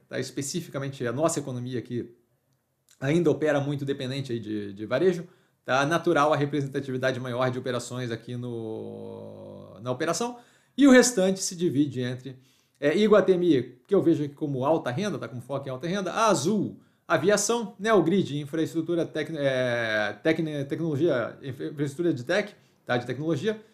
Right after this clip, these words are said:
especialmente ali vinculada a varejo, a Infracommerce também, infraestrutura tech e logística, vinculada ao varejo também, tá? Klabin como indústria e Log como logística, tá? Tendo uma visão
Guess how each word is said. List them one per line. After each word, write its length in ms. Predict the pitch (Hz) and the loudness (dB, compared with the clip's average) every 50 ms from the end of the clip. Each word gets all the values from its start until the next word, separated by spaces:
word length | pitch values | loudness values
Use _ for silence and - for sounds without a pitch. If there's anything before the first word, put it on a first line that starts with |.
| _ _ _ - | _ _ _ -12
especialmente 400 | 131 - 190 156 160 156 143 139 | -6 -4 -2 -2 -2 -2 -4 -4
ali 80 | 131 | -4
vinculada 600 | 123 135 123 120 117 120 120 113 107 104 107 104 | -4 -6 -4 -4 -2 -2 0 0 0 -2 -2 -2
a 40 | 98 | -2
varejo, 400 | 101 135 165 185 202 190 190 185 - - _ _ _ | -2 -2 0 0 0 0 -2 -6 -12 -18 _ _ _
a 120 | - 185 196 | 0 0 2
Infracommerce 580 | 190 190 185 175 185 190 185 160 143 - - | 2 2 2 2 2 2 0 0 -2 -4 -4
também, 540 | - 226 208 156 147 190 196 185 151 131 127 | -2 0 0 0 2 0 0 0 -2 -2 -4
infraestrutura 540 | 123 123 143 143 139 - - 160 160 143 139 | -6 -6 -4 -6 -6 -6 -4 -4 -2 -2 -2
tech 420 | 139 - 147 135 123 - 113 98 - | -2 -2 -2 -2 -2 -4 -10 -12 -6
e 100 | 135 160 | -2 0
logística, 680 | 160 165 143 127 110 - 202 95 98 - - - 117 107 | 2 2 2 2 0 -2 -4 -6 -6 -10 -14 -12 -10 -8
vinculada 500 | 107 127 147 139 143 131 156 160 151 127 | -8 -8 -8 -4 -2 0 2 2 2 0
ao 60 | 117 | 0
varejo 300 | 113 123 131 143 139 139 | -2 -2 -2 -4 -4 -4
também, 260 | - 208 208 214 214 - - _ _ _ _ _ _ | -8 -12 -12 -12 -14 -16 -18 _ _ _ _ _ _
tá? 140 | - 160 151 | -2 -2 -2
Klabin 640 | 156 - 226 226 202 160 147 180 180 156 131 117 110 - | 0 4 4 6 6 6 4 2 0 0 -2 -6 -8 -8
como 240 | - 170 180 175 175 | -4 -2 -2 0 0
indústria 560 | 175 160 156 175 180 175 - - 175 175 175 - _ _ _ _ _ - | 0 0 0 0 0 -2 -6 -8 -10 -10 -12 -14 _ _ _ _ _ 2
e 80 | 190 185 | 4 4
Log 560 | 170 165 160 160 156 135 143 160 160 151 - _ _ _ | 6 6 6 6 4 4 0 -4 -4 -4 -8 _ _ _
como 280 | - 170 175 175 165 165 | -2 0 0 0 2 2
logística, 840 | 160 165 160 135 120 117 117 113 - - - 95 - - 90 87 87 - | 2 2 2 0 -2 -6 -8 -10 -10 -14 -16 -18 -18 -18 -20 -20 -18 -16
tá? 220 | 101 104 110 117 120 | -14 -10 -6 -6 -8
Tendo 500 | - - - 202 240 247 220 190 165 160 | -4 0 2 4 6 6 6 6 4 4
uma 440 | 143 127 113 104 107 117 123 139 139 | 4 4 2 0 -2 -2 -4 -2 -2
visão 460 | 139 135 123 139 165 151 - - | -2 -2 0 0 -2 -2 -2 -6